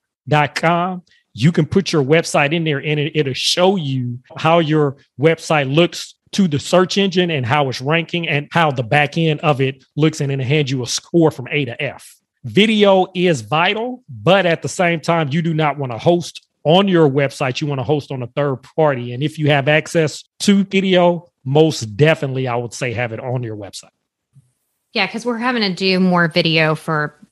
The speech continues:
Speaker 2: social media now. So it might seem like we have loops or things that we can put together where it's tours of houses or, uh, a series of slides and things of projects. So I'm wondering if that is an area where we need to start looking towards, since video is becoming so much more popular in social media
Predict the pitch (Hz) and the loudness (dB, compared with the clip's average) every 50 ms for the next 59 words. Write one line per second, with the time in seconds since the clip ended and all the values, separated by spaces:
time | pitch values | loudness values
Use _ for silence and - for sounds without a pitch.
0 | _ _ _ - - - 202 190 - - 180 180 185 185 185 190 190 190 190 185 | _ _ _ -20 -6 -2 -2 -2 0 0 0 0 2 2 2 2 2 2 2 2
1 | 190 190 190 196 196 - 202 190 - 190 190 185 190 196 - - 196 185 185 185 | 2 4 2 2 0 -2 -4 -4 -2 0 0 0 0 0 -2 -4 -4 -2 -2 -2
2 | 180 180 175 175 175 - 185 180 175 160 165 165 165 160 165 190 208 247 262 254 | -2 -2 -2 -2 -4 -4 -6 -4 -2 0 0 0 0 0 -4 -4 -2 0 2 4
3 | 247 240 233 240 - - - 220 202 180 175 - - 208 196 190 190 190 180 - | 4 2 2 0 -4 -8 -6 -4 -2 -2 -2 0 0 2 2 2 2 0 -2 -2
4 | - 202 190 - 185 170 156 170 - - - 196 180 180 175 170 170 160 - - | -2 -2 -2 0 0 -2 -2 -4 -8 -4 -2 0 0 2 2 0 0 -2 -4 -6
5 | - - - 208 185 180 175 175 170 165 - - - - 170 160 165 170 170 170 | -10 -6 -2 0 2 2 2 0 -2 -6 -10 -8 -2 0 2 2 2 0 -2 -6
6 | - - 180 170 165 165 156 156 156 160 - - - - 180 175 160 165 160 160 | -8 -4 -2 -2 0 0 -2 -2 -4 -6 -8 -10 -8 -4 -2 0 2 4 4 4
7 | 160 165 170 - - - - - - - _ _ - 170 160 156 - - 185 170 | 2 2 0 -6 -12 -18 -18 -20 -20 -20 _ _ 0 0 0 0 0 -2 -4 -4
8 | - - 190 175 175 170 165 156 160 156 156 - - - 180 151 147 147 147 156 | -4 -2 0 0 2 0 0 -2 -4 -6 -8 -10 -6 -4 -2 0 2 2 2 2
9 | 160 165 165 - 185 170 165 - 117 - - 170 170 156 - - - 147 151 151 | 0 -2 -4 -4 -4 -4 -4 -4 -6 -8 -8 -8 -10 -14 -14 -8 -4 -4 -2 -2
10 | 156 139 - - - 165 160 165 165 165 170 170 165 165 165 156 - 170 160 165 | -4 -6 -8 -6 -6 -4 -2 -2 0 0 0 0 0 0 -2 -2 0 0 0 2
11 | 165 165 170 165 165 - 170 165 165 - 180 180 175 170 165 165 160 165 160 160 | 2 2 0 0 0 0 0 0 2 2 4 4 4 4 2 2 0 0 0 0
12 | 180 180 180 185 180 170 - - 165 - 170 190 202 196 - 202 180 180 - - | 2 2 4 4 2 2 0 -4 -4 0 2 2 2 2 4 2 2 2 2 2
13 | 170 160 151 170 175 - - 170 - - 190 165 160 160 156 156 - 165 - - | 0 0 0 0 -2 -4 -8 -8 -4 -2 0 2 2 2 0 0 -2 -6 -8 -4
14 | - 165 160 156 - - 170 165 160 156 - - 165 160 - 151 147 - 160 165 | -2 -2 -2 -2 -2 -2 0 0 0 -2 -4 -6 -8 -4 -2 -2 -2 -2 -2 -4
15 | 151 - 160 156 - 160 160 - - 165 175 175 175 180 175 185 185 196 190 202 | -2 -2 -4 -4 -4 -6 -6 -4 -2 0 0 2 2 2 2 2 2 2 4 2
16 | 202 | 2